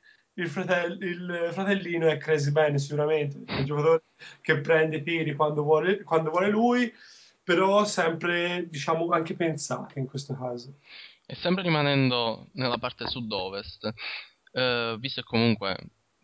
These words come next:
Speaker 2: <clears throat> l'N B A resta correlata alla trasmissione, in questa parte
Speaker 1: Mhm.
Speaker 2: del tabellone i migliori prospetti quali sono?
Speaker 1: Allora, rimaniamo con i gemelli Morris sicuramente. Eh, sono due tipi di giocatori, i due non,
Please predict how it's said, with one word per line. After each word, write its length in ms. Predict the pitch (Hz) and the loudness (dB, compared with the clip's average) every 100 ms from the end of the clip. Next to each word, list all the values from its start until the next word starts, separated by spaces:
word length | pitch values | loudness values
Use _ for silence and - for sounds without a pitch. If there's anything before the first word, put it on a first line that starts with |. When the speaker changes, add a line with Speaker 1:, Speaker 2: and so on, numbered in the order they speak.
| _ _ _ _ _ | _ _ _ _ _
Speaker 2:
<clears throat> 420 | 131 139 117 117 | 4 4 2 -2
l'N 240 | - 120 120 | -2 2 4
B 40 | |
A 240 | 120 120 113 | 2 -2 -2
resta 300 | 107 - 113 | -4 -4 -8
correlata 580 | 110 107 107 113 104 104 | -6 -4 -2 -2 -2 -4
alla 120 | 104 | -6
trasmissione, 720 | - - 107 - 101 92 98 - - _ _ | -8 -4 -4 -2 -4 -4 -6 -14 -20 _ _
in 100 | 123 | -2
questa 200 | 127 147 | 0 0
parte 180 | 135 135 | 2 2
Speaker 1:
Mhm. 60 | |
Speaker 2:
del 120 | - 127 | 0 -2
tabellone 400 | 131 143 156 131 | 0 2 4 6
i 40 | |
migliori 320 | 120 120 120 | 4 4 -4
prospetti 640 | 120 123 - 151 143 _ 123 | -6 -8 -8 -8 -8 _ -6
quali 200 | 113 113 | -6 -4
sono? 540 | 127 123 123 120 - _ - _ _ - _ _ _ _ | 0 2 2 0 -6 _ -20 _ _ -20 _ _ _ _
Speaker 1:
Allora, 520 | 143 147 139 127 127 | 0 4 4 4 2
rimaniamo 480 | 127 143 170 185 170 | 2 4 6 6 4
con 120 | 143 | 2
i 40 | 139 | 2
gemelli 340 | 139 147 143 | 2 2 4
Morris 460 | 160 226 226 147 139 | 6 6 6 2 -2
sicuramente. 800 | - 151 139 127 120 117 - - _ _ _ _ - _ | 0 2 2 0 -6 -12 -18 -20 _ _ _ _ -20 _
Eh, 340 | 147 151 151 | 8 10 8
sono 200 | 151 160 | 6 2
due 120 | 170 | 2
tipi 240 | - 190 170 | 2 2 2
di 100 | 165 | -2
giocatori, 400 | 156 165 170 175 | -2 -2 -2 -2
i 140 | 165 | -2
due 400 | 170 214 233 240 | 2 6 10 10
non, 420 | 202 151 156 - | 8 2 -2 -10